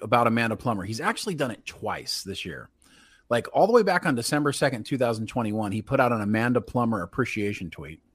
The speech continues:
And then about two months ago, not even two months ago, maybe a month ago, he put out another Amanda,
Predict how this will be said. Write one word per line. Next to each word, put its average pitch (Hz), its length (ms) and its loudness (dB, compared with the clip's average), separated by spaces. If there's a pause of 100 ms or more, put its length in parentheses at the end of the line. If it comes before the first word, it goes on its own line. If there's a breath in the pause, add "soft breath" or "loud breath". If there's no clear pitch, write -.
(880 soft breath)
And 120 200 2
then 180 320 4
about 151 560 0
two 247 240 2
months 170 280 2
ago, 120 220 -10
not 175 120 0
even 196 100 0
two - 100 -8
months 101 140 -6
ago, 113 80 -6
maybe 220 180 0
a 160 60 4
month 131 400 2
ago, 127 260 -6
he 131 140 -2
put 170 180 2
out 151 140 6
another 151 480 4
Amanda, 117 640 2